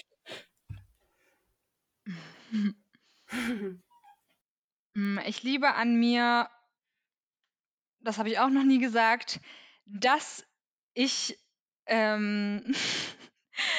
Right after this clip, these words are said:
Speaker 1: dass ich so, also, immer offener werde, was so Themen angeht, die für mich eigentlich tabu sind.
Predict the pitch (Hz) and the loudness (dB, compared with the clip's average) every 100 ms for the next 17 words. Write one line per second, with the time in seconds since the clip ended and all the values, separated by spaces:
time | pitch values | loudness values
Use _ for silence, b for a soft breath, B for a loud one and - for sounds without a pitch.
0 | 571 480 - 190 247 262 269 - 254 254 | -2 -6 -10 0 0 2 -2 0 2 4
1 | 247 240 240 - _ _ - _ _ _ | 4 2 0 -4 _ _ -20 _ _ _
2 | _ _ _ _ _ _ _ _ 247 220 | _ _ _ _ _ _ _ _ -2 2
3 | 247 302 285 302 - 294 247 214 220 226 | 4 6 6 4 6 6 6 6 4 4
4 | 240 233 214 220 - - - - 226 233 | 4 4 4 0 0 -14 -14 -6 -2 -2
5 | - 294 277 220 220 214 240 220 233 - | 0 4 4 4 2 0 -2 0 -2 2
6 | 233 226 240 - - - 226 226 - 202 | 4 4 2 -2 -6 -2 -2 -2 -6 -6
7 | 202 175 175 196 | -6 -8 -10 -12